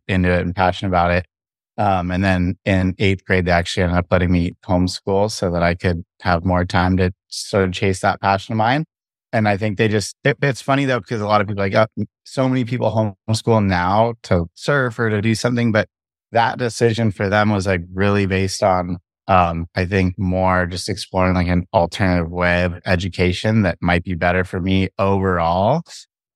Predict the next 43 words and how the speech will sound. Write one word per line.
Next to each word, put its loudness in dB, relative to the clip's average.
And 2
I 0
think -4
it's -6
easy 0
'cause -2
at 0
the -2
same 0
time, 0
like, -2
the -10
surfing 0
career 2
kinda 0
took -6
off. 0
So, 0
um, 0
but -4
they 2
weren't 0
necessarily, 0
like, 2
linked -2
together 0
in -4
a, 0
in 2
a 0
way, 0
you 0
know, 2
like, 2
it -4
definitely 0
did. 0
But -4
I 2
think -2
they -6
could -12
just -4